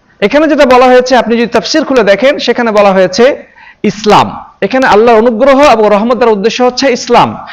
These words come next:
অর্থাৎ আমরা যে ইসলাম পেয়েছি, মুসলিম হতে পেরেছি, এটাই আমাদের আনন্দের বিষয়।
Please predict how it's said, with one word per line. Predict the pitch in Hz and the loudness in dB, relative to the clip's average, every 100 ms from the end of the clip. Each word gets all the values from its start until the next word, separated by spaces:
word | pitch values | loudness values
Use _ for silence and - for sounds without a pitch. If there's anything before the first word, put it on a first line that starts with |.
| - - - | -20 -14 -8
অর্থাৎ | 233 220 | -4 -2
আমরা | 170 214 262 | -2 0 0
যে | 247 214 | 0 -2
ইসলাম | 220 - 269 311 | -4 -2 0 0
পেয়েছি, | - 269 - 226 | 0 -2 0 -2
মুসলিম | 180 233 - 349 311 | -2 -4 -4 0 0
হতে | 311 | 0
পেরেছি, | 277 262 - 220 | 0 -2 -2 -2
এটাই | 226 311 294 | 0 2 2
আমাদের | 247 247 | 0 0
আনন্দের | 247 349 302 214 | 0 0 0 0
বিষয়। | 196 180 123 | -2 0 -2